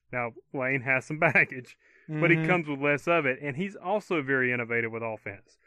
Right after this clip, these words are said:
Speaker 2: Yeah.
Speaker 1: Or you can even look at Sarkisian at Alabama. Sark did not pan out as a cor-, as a coach, but Sark had some personal things he was dealing with that I think he's gotten worked out, and so maybe that works. But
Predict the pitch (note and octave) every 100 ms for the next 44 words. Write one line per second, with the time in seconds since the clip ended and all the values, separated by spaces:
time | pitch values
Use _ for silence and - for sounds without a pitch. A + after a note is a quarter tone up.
0 | _ - D3 E3+ F3 F#3+ F#3 F3+ F3 E3
1 | E3+ D3+ E3+ D#3 F#3 G#3+ D#3 C#3+ C3+ C#3
2 | C#3+ D3 F#3 A#2 A2 _ _ _ - -
3 | D#3 E3 F#3+ D3+ D3+ D3+ D#3+ D#3 D3+ C#3
4 | C#3+ D3 D3 E3+ F#3+ - C#3+ C#3+ - G3
5 | - - C3 E3+ G3 F3 F3 F3 E3 F#3+
6 | F#3+ D#3 B2+ C#3 B2+ C3+ B2+ A#2+ B2+ B2+
7 | A#2+ A#2 B2 C#3 _ _ _ _ C3 C#3+
8 | - D#3 D#3+ C#3 C#3+ C#3+ C3+ C#3+ C3 D#3
9 | E3 C3 - _ _ _ - D3 E3+ E3
10 | E3+ E3 D#3+ F3+ D3+ B2+ G#2 - - C#3
11 | B2+